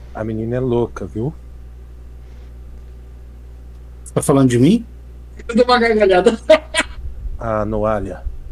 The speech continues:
Speaker 2: Noalia. A que te contratou.
Speaker 1: Isso.
Speaker 2: Tá. Então, assim, Eric, o que que você tem pra, e, e mesmo assim você tá trabalhando pra ela, é isso?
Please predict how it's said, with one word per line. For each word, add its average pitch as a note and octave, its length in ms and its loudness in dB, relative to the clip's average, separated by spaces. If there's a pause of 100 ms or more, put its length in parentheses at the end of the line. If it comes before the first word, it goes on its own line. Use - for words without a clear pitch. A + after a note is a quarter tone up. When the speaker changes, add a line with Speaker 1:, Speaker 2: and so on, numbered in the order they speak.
(1040)
Speaker 2:
Noalia. B2 600 4 (360)
A B2+ 180 2
que D3+ 160 2
te C3 160 0
contratou. C#3 580 4 (840)
Speaker 1:
Isso. A#2 480 -8 (840)
Speaker 2:
Tá. A2 340 2 (600)
Então, F3+ 200 6
assim, C3+ 760 6
Eric, A#2 540 2
o - 120 -6
que - 120 -4
que - 100 -2
você G3+ 100 4
tem F#3 200 4
pra, D3+ 580 6 (2000)
e, D3 60 2
e E3+ 240 6
mesmo A3 260 8
assim G#3+ 220 6
você - 140 2
tá F3+ 100 4
trabalhando D3+ 460 6
pra A#2+ 160 0
ela, F3 200 6
é F3 60 8
isso? - 420 2